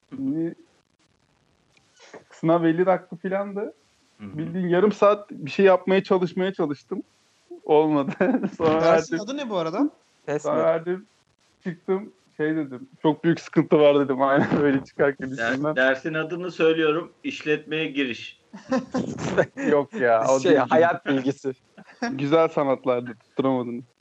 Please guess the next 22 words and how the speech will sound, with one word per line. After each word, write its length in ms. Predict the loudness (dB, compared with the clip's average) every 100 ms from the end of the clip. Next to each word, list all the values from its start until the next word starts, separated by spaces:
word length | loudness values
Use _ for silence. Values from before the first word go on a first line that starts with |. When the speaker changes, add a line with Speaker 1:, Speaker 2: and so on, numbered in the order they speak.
| _ _ _ _
Speaker 2:
Güzel 280 | -14 0 0
sanatlar 540 | 2 -2 -2 -4 -6 -4
dersi. 260 | -4 -6 -8 -8 -12 _ -20 _
Speaker 1:
Yok 420 | -8 -4 -4 -2
ya. 340 | 0 2 0 -2 _ _ _ _ _ -20 -20 _
İleri 280 | 0 2 2
istatistik 600 | -4 -6 -6 -8 -12 _
diye 140 | -4
bir 100 | 0
dersim 420 | 0 -2 -4 -8 -6
var 180 | -6
da. 140 | -6 -8 _ _ _ _ _ _ _ _ _ _ _ _ -20 -20 _ _ _ _ _ _ _ _ _ _ _ _ _ _ _ _
Speaker 2:
Opta'dan 380 | -6 -6 -2 2
Speaker 4:
Onunla 140 | 2 4
Speaker 2:
yardım 280 | 2 2 0
Speaker 1:
alakalı. 160 | -2
Speaker 2:
olabilir. 360 | -6 -8 -8 -8 _ _ _ _ _ _ _ _ _ _ _ _ _ _ _
Speaker 1:
Bizim 300 | -6 0 2
hoca 420 | 4 4 4 2
çok 340 | 0 -2 -2 -2
sevdiğimiz, 580 | 2 2 2 0 0
çok 220 | 0 -4